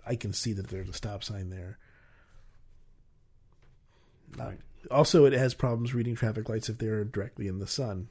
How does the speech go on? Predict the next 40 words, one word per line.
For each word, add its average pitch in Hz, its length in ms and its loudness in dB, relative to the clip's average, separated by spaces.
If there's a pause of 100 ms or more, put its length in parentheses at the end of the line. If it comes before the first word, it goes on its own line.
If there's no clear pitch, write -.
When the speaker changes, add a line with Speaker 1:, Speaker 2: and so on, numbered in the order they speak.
Speaker 2:
Mm-hmm. 104 220 -6 (640)
Oh, - 240 -14
so - 180 -10
do 107 140 -8
I. 110 160 -10 (680)
Speaker 1:
Yeah, 156 200 8
but 113 200 0
you, 123 360 0 (2500)
you 160 220 0
can 147 240 4
use 143 240 4
other 131 340 6 (240)
thing, 123 360 2
ways 120 220 2
to 117 60 -6
tell. 117 200 0
You 113 100 0
can 101 180 -6
crane 120 440 -6
your 113 120 -6
neck. 120 340 -4
You 127 60 -12
can 98 140 -2
Speaker 2:
Yeah, 98 120 -2
Speaker 1:
turn 123 140 2
around. 120 360 0
Speaker 2:
yeah. 117 60 0
Speaker 1:
These 101 80 -2
are 92 80 -8
fixed - 360 -12
cameras. 139 520 0
You 160 60 -2
know, 95 140 -6
there's 117 280 -4
Speaker 2:
Mm-hmm. 110 220 -4 (380)
Right. 98 200 -12 (1000)
Speaker 1:
a 113 40 -10
lot 101 180 -10
of - 80 -12
problems. 62 400 -12